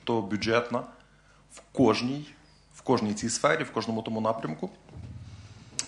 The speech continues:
е, ми бачимо, е, помітне, якісне зростання, ем, праці обласної ради. Я би хотів зупинитися на двох,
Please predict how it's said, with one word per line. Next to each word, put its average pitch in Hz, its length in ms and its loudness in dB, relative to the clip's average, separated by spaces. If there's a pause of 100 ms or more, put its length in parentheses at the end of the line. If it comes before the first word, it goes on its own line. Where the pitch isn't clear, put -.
е, 107 500 4
ми 113 240 2
бачимо, 131 920 2 (400)
е, 101 360 -2 (240)
помітне, 143 680 -2
якісне 117 580 2
зростання, 117 720 2 (600)
ем, 92 1500 0 (800)
праці 123 300 4
обласної 104 400 -2
ради. 87 240 4 (400)
Я 160 100 6
би 208 100 2
хотів 180 200 -4
зупинитися 147 680 0 (240)
на 123 380 4 (160)
двох, 104 500 -2